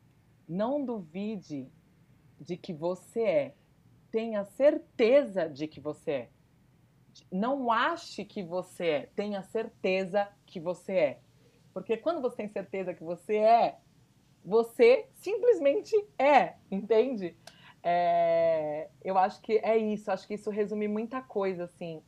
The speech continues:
é, pras pessoas, sabe? Pros meus alunos também.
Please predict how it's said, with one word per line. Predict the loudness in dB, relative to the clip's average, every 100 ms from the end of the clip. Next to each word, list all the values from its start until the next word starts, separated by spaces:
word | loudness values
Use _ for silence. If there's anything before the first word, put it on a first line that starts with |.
| _ _ _ _ _ _ _ -8
é, | -4 -4 -8 _ _ -2
pras | 0 0
pessoas, | -2 -8 -4 -2 0 0 -2
sabe? | -2 -2
Pros | -4 -12 -8
meus | -8 -4
alunos | -2 -2 -6 -10 -12 -12
também. | -10 -6 -6 -6